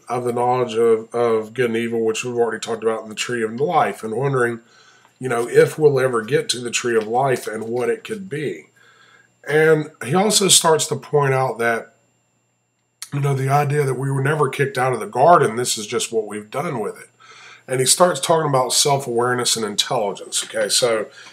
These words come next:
if you have a psychology class, you may have heard of the Roge task, which is where you take a, uh, baby around, you know, anywhere from six to months to a year.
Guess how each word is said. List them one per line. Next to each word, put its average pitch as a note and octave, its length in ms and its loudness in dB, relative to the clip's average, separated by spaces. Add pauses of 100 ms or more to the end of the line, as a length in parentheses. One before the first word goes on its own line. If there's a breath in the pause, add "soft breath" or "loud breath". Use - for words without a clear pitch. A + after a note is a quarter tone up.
(140 loud breath)
if G#2 140 -8
you A3 160 4
have F#3 160 8
a C3 40 0
psychology C#3 640 4
class, G#2+ 520 -2
you B2+ 100 -8
may D#3 200 2
have B2+ 160 0
heard B2+ 180 2
of A2 100 -2
the A2+ 120 -6
Roge A#2+ 540 0
task, - 580 -8 (480 loud breath)
which C3 120 -6
is B2 140 -4
where C3 460 2
you A#2 180 -6
take D3+ 380 2
a, C3 260 -2
uh, A2+ 220 -2
baby A2+ 580 2
around, A2 500 0
you A2 80 -2
know, G#2 120 -2
anywhere B2 320 0
from G#2+ 420 -8
six - 460 -2
to G#2+ 400 0
months A2+ 500 -2
to A#2 200 -2
a G#2 40 -2
year. G#2 440 -4